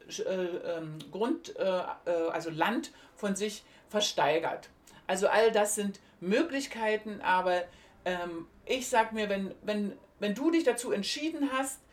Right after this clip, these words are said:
ein Grundstück zu erwerben und neu zu bauen, die Chancen, dass du es bekommst, was du willst, wenn du es wirklich willst, sind bei hundert Prozent. Also du siehst, die Möglichkeiten zur Grundstückssuche sind so vielfältig und nicht jede Variante passt natürlich zu dir. Und am besten,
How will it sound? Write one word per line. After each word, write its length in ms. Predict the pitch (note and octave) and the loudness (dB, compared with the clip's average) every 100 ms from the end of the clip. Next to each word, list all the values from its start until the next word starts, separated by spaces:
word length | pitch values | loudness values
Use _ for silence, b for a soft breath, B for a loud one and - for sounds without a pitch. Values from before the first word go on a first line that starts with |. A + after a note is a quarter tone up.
| B B - | B B -4
ein 180 | G3+ | -2
Grundstück 400 | F#3 A#3 C#4+ D4 | 2 2 2 -2
zu 100 | - | 0
erwerben 300 | A3+ G#3+ G#3 | 2 4 4
und 140 | G3 F#3 | 2 0
neu 220 | F#3+ B3 | 0 0
zu 180 | B3+ F#3+ | -2 0
bauen, 440 | F3+ D#3 G3+ G#3+ B B B B | 4 4 2 0 B B B B
die 140 | G#3 G3+ | -4 -4
Chancen, 640 | - B3 C4 D#4 D4 A#3 | -2 0 2 2 0 0
dass 180 | G#3 G#3 | 0 2
du 80 | G#3+ | -2
es 100 | G#3 | -4
bekommst, 800 | G3+ - A#3 D4 A3+ - - - - | -6 0 2 4 2 -2 -4 -14 0
was 200 | F#3+ - | 0 0
du 80 | F3 E3 | -8 -4
willst, 400 | B3 C4 G#3+ F#3+ | 0 0 0 -2
wenn 100 | F3+ | -4
du 40 | |
es 160 | F3+ F#3 | -4 -2
wirklich 380 | B3 A#3+ F#3+ | -2 -2 -4
willst, 200 | G3+ G#3+ | -2 0
sind 140 | G#3+ G3+ | -2 2
bei 120 | F3 | 2
hundert 340 | F#3+ G#3 F3 | 2 2 0
Prozent. 500 | - E3 - - - - _ _ - - b b b - | -2 -4 -2 -2 -6 -18 _ _ -20 -20 b b b 0
Also 220 | C4 C#4 | 0 0
du 100 | C4 | -4
siehst, 380 | A#3 C#4+ D#4 - | 0 0 0 -4
die 220 | A#3+ A#3 | -4 -4
Möglichkeiten 720 | F#3 A#3+ C#4+ C#4+ - A#3+ A#3+ | -2 0 0 -2 -4 -2 -2
zur 140 | A#3+ G#3+ | -4 -4
Grundstückssuche 680 | G#3 A#3+ - G#3 A3 G#3 | -4 -6 -8 -12 -8 -8
sind 180 | G3+ G#3 | -6 -6
so 180 | A#3 C#4 | -2 -2
vielfältig 680 | C#4 C#4+ D4 B3 A3 A3+ G3+ | 0 0 0 -2 -4 -4 -6
und 120 | G3 | -4
nicht 200 | G3+ - | -4 -6
jede 320 | A3+ C4 B3+ | -4 0 0
Variante 460 | G#3 F#3+ F3+ G#3+ G3+ | 2 0 -2 -4 -4
passt 300 | G3 G3 G3+ | -4 -4 -6
natürlich 340 | F#3 F3 F3+ | -6 -8 -8
zu 100 | F3+ | -10
dir. 200 | D#3+ F3+ | -4 -2
Und 120 | E3+ | -2
am 120 | E3 | -2
besten, 420 | D#3+ G3+ - G#3 | 0 0 -2 -6